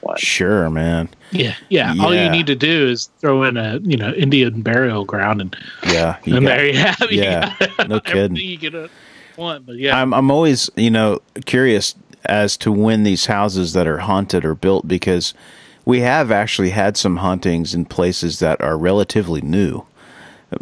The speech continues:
Speaker 2: Uh, you know what I mean? But that seems to me it's, it, that's, you know, less of the rule.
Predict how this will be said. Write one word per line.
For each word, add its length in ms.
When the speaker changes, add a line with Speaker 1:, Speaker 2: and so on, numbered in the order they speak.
Speaker 2:
Uh, 160
you 140
know 100
what 100
I 20
mean? 340
But 180
that 200
seems 280
to 80
me 240
it's, 220
it, 180
that's, 300
you 140
know, 200
less 600
of 460
the 100
rule. 500